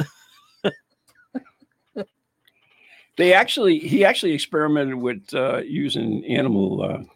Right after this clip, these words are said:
Speaker 2: things as well to pulverize and inject it in there.
Speaker 1: Oh.
Speaker 2: So that's where testosterone, uh,
Speaker 1: Testosterone.
Speaker 2: yeah,
Speaker 1: Yeah.
Speaker 2: testosterone thing.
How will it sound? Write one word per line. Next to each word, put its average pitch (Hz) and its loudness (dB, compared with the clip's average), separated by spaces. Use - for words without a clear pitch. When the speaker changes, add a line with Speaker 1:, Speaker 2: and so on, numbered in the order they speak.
Speaker 2:
things 95 2
as - -6
well 98 0
to - -6
pulverize 117 2
and 98 2
inject 98 2
it 104 -2
in 95 -2
there. 92 -6
Speaker 1:
Oh. 143 4
Speaker 2:
So - -2
that's 113 2
where 117 0
testosterone, 139 0
uh, 110 0
Speaker 1:
Testosterone. - 0
Speaker 2:
yeah, 104 -4
Speaker 1:
Yeah. 117 -2
Speaker 2:
testosterone - -8
thing. - -12